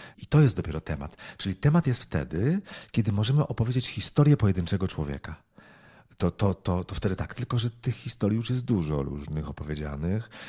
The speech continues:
i jak ktoś przychodzi z kolejną historią o bankructwie na przykład, no to musi być bardzo ciekawe bankructwo, żeby reporter chciał to opisać, bo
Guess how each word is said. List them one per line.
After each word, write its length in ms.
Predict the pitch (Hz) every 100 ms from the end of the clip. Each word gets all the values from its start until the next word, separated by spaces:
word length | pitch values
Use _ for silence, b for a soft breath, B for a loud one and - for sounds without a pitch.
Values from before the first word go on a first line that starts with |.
| B 98
i 60 |
jak 160 | 95 -
ktoś 260 | - 117
przychodzi 480 | - - - 101 95
z 100 | -
kolejną 520 | - 87 101 104 95
historią 880 | 85 87 - 92 92 90 87 85 82 B B B B -
o 120 | 107
bankructwie 680 | 95 90 - 92 - - 76
na 100 | 78
przykład, 640 | - - - 78 104 - 85
no 100 | 92
to 100 | 101
musi 200 | 101 110
być 140 | 95
bardzo 340 | 87 90 104 85
ciekawe 320 | - 80 82
bankructwo, 800 | 78 76 80 - - 87 101 131 B B B B 101 95
żeby 500 | 87 85 92 90 107
reporter 460 | 101 95 92 110
chciał 220 | - 92
to 120 | - 127
opisać, 400 | 196 - 85 80
bo 280 | 87 87